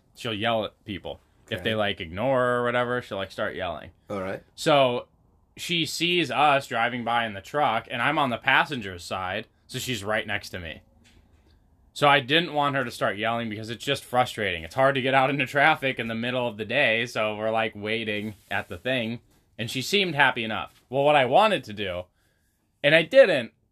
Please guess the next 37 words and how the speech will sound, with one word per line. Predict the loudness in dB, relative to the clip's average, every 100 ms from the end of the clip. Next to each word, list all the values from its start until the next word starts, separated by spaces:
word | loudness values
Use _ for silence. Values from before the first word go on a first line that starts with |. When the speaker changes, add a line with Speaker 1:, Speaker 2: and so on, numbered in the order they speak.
| _
Speaker 1:
but | -4
what | 0 0
I | 2
wanted | 2 0 0
to | -2
do, | -6
and | -4
the | -4
idea | -2 -2 0
of |
it | -2
made | -4 -8
me | -8
laugh, | -6 -6 -10 _ _
was | -4 -4
that | -6
she | -6
said, | 2 2
"Anything | 2 -2 -4 -6
helps," | -8 -12 -6
okay? | -4 -4 -8
Speaker 2:
Yeah. | -8 -8 -8 -2
Speaker 1:
So | 2
what | 4
I |
was | 2
gonna | -2 -2
do | -2
is | -2
I | -2
was | -4
gonna | -6 -6
unwrap | -4 0 0
my | 0
rodeo | 0 2 2 0 -2
burger, | -2 -4 -2 -4 -2
okay, | -2 -2 -2